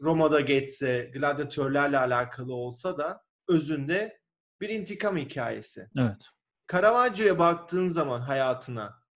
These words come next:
Speaker 1: böyle bir temel nasıl bir duygu çıkartabilirsin?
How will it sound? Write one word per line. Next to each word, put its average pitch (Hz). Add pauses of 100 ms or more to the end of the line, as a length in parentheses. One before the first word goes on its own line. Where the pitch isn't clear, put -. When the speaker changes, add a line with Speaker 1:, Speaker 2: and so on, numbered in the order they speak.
(120)
Speaker 1:
böyle 185
bir -
temel 180
nasıl 196
bir 135
duygu 131
çıkartabilirsin? 113